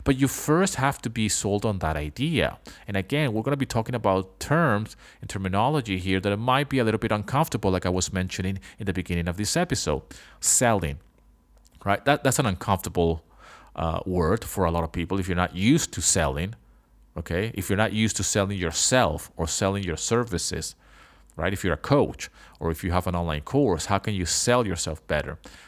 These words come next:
Selling the idea. I know this very well because I come from the creative background as a musician. So when I teach musicians on how to compose music for profit, right? They're very, some of them are really apprehensive.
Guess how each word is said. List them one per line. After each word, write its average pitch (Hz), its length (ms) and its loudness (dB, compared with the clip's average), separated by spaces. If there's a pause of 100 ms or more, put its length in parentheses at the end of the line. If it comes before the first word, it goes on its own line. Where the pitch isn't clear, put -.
Selling 90 300 -2
the 95 140 -2
idea. 82 520 -2
I 101 140 6
know 131 160 2
this 110 180 2
very 98 220 4
well 85 280 4
because 95 500 -2
I 92 240 2
come 107 200 -4
from 98 200 -6
the 92 100 -4
creative 92 560 -2
background 117 400 0
as - 120 -4
a - 40 -4
musician. 104 580 -2 (400)
So - 140 -4
when 92 140 4
I 104 60 4
teach - 400 -2
musicians 110 600 2
on 95 140 2
how 120 160 2
to 117 100 -4
compose 101 460 0
music 98 500 0 (220)
for 80 160 -8
profit, 123 640 4 (540)
right? 113 300 2 (840)
They're 98 160 2
very, 101 280 4 (300)
some 110 260 4
of 208 80 0
them 104 160 4
are 87 80 4
really 117 200 2
apprehensive. 110 600 2